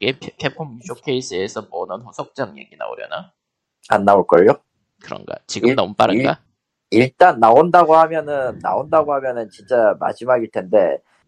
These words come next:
Speaker 2: 걔들 지금 그 전에 프레그마타 개발이 이제 중단된 건지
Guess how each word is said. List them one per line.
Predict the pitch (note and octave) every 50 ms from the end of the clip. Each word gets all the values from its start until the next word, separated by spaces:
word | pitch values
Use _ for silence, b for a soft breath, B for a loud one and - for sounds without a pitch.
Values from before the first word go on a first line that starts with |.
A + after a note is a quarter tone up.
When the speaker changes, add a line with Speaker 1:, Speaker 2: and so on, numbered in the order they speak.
| _ _
Speaker 2:
걔들 | - A2+ A2+ D3+ D#3 C#3+
지금 | A2 - A#2 G2 G#2 A2+ A2+ A2 -
그 | - - A2 F#2+
전에 | A2 A#2 A2+ A2 G2+ - -
프레그마타 | - F#3 G#3 G#3 G#3 F#3 - - - - C3 G#2+ F#2+ F2+ F2 D#2+ D2 C#2 A#1 G1+ - _ _ _ _ _ _ _ _ -
개발이 | A#2+ G#2+ B2+ D3 D#3 D3 C3+ A2+
이제 | G#2+ G2 A2 G#2+ F#2+ F#2 F2 F2 _ _ _ _ _ _ _ _
중단된 | - A#2 A2 C#3 D#3+ D#3 D3+ D3 C#3+ C3 A#2
건지 | A2 G#2+ F#2+ F#2 F2+ - G#2 G2 F#2 E2+ D#2